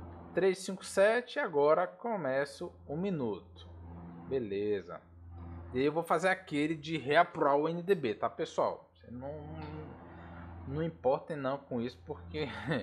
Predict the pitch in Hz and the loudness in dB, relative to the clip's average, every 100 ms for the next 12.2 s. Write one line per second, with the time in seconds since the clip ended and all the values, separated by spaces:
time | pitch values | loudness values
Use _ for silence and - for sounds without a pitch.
0 | - - - - - - 117 120 123 135 | -6 -18 -20 -20 -14 -4 0 2 2 0
1 | 139 127 - - - 101 107 123 139 143 | 4 2 2 -8 -2 4 8 10 10 6
2 | - 120 117 117 - 117 110 98 90 95 | 0 4 4 4 -2 -4 -2 -2 -2 2
3 | 117 139 139 - - 139 127 139 151 131 | 6 6 4 -4 0 4 6 6 4 2
4 | 123 104 - 123 127 120 120 135 - 143 | 4 4 2 -2 -2 2 2 2 2 4
5 | 147 170 135 117 101 101 110 123 - 147 | 4 6 6 6 4 -2 -4 -4 0 0
6 | 143 - - - - - 185 247 277 214 | -2 -14 -20 -20 -20 -2 2 6 6 4
7 | 165 165 - 165 160 151 185 175 - - | 2 -4 4 4 4 -2 -4 -4 -6 2
8 | 147 165 135 120 127 180 202 185 175 - | 6 6 6 6 4 2 2 0 0 -2
9 | 170 151 - 147 165 165 135 147 143 147 | -4 -4 0 4 6 4 2 -4 -2 -2
10 | 156 156 147 - 147 - 139 220 - 123 | -2 -4 -4 -4 -4 -4 -4 -4 -4 -4
11 | 196 190 - 104 98 104 - 196 226 214 | 0 0 0 -4 -4 -4 0 2 2 2
12 | 202 185 | 2 2